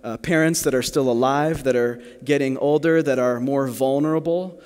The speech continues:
uh, to this virus during this season. I want, I, and I can't speak to every person in every situation, so I'm preaching to the community when I say these things. But if your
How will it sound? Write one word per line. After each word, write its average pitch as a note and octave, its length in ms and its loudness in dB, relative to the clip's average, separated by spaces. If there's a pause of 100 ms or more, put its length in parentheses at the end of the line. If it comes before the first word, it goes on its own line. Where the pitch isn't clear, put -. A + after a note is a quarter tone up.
(140)
uh, C3 140 2
to D#3 260 2
this D#3 200 0
virus D#3 560 0
during D3+ 340 0
this C#3+ 200 -6
season. D3+ 460 -4 (380)
I D3+ 100 -2
want, E3 240 2 (120)
I, D#3 160 2
and D#3+ 120 0
I D#3 80 0
can't G#3 260 -4
speak F#3+ 300 -4
to - 260 -2
every F#3 480 0
person E3+ 560 -4
in C3+ 160 -4
every E3+ 300 -2
situation, D#3 840 -2
so D3+ 180 -4
I'm C#3 180 -2 (720)
preaching G3+ 420 0
to F3 120 -2
the D3 120 0
community D3+ 600 2
when C#3 160 -2
I C#3 120 -2
say D3+ 320 0
these D3 260 -4
things. A#2 300 -6
But C#3 100 -4
if C#3 180 -4
your D#3+ 260 0